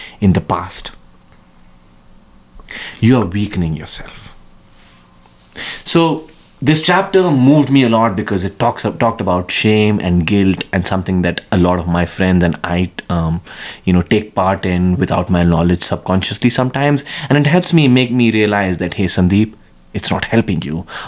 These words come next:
move on because it's one of the weakest vibrations and it's one of the weakest thoughts and it's not really helping you move forward. Instead, replace it with love. So yeah, that, uh, those were some of my favorite quotes from the book. Um,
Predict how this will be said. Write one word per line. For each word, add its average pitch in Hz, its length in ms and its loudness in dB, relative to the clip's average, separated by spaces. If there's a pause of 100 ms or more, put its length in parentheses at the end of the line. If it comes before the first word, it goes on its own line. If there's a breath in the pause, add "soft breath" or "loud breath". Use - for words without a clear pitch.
move 101 240 4
on 104 260 0
because 92 240 -4
it's 87 160 -4
one 87 160 0
of 85 80 -2
the 85 260 -4
weakest 95 380 0
vibrations 87 580 -2
and 82 120 -2
it's 82 120 -8
one 85 140 0
of 85 160 0
the 85 80 -4
weakest - 380 -2
thoughts 82 240 -2
and 85 100 0
it's - 140 -4
not 95 220 0
really 87 200 0
helping 95 400 -4
you 76 120 -8
move 87 180 -6
forward. 78 440 -2 (240 loud breath)
Instead, 113 560 0
replace 87 360 -8
it - 100 -10
with - 160 -14
love. - 400 -18 (2750 loud breath)
So 196 200 2
yeah, 196 260 2
that, 196 300 0
uh, 175 300 2 (400 loud breath)
those 175 300 4
were 185 140 4
some 196 200 0
of 202 120 0
my 156 260 2
favorite 143 360 0
quotes 139 260 0
from 127 100 0
the 117 60 4
book. 120 360 0
Um, 135 480 0